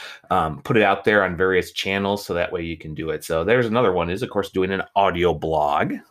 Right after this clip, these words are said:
um, for that. Another one are some books you should look. Um, definitely gonna highly recommend, if you are, um, a teacher and you think going into an administration role, I highly, highly recommend you start reading some books such as Principal Ed,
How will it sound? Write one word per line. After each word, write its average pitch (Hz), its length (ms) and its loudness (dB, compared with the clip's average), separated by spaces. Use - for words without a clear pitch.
um, - 360 -4
for 95 160 2
that. 80 400 -4
Another 131 320 2
one 165 120 4
are 143 100 2
some 123 200 0
books 104 260 -2
you 170 80 -4
should 156 200 -4
look. 175 300 0
Um, 98 260 0
definitely - 280 -2
gonna 147 160 2
highly 139 220 0
recommend, 117 380 2
if 120 140 -2
you 254 160 -2
are, 165 300 0
um, 131 220 0
a 147 40 -4
teacher - 480 -8
and 104 120 -4
you 98 60 -4
think 127 200 -4
going 117 180 2
into 110 140 -4
an 104 60 0
administration 90 640 -4
role, 82 240 -4
I 87 120 -2
highly, 131 580 0
highly 113 260 2
recommend 92 340 0
you 92 60 -6
start 104 260 -4
reading 101 240 -4
some 87 220 -6
books 95 220 -4
such - 180 -8
as 95 120 -4
Principal 87 580 -6
Ed, 131 420 4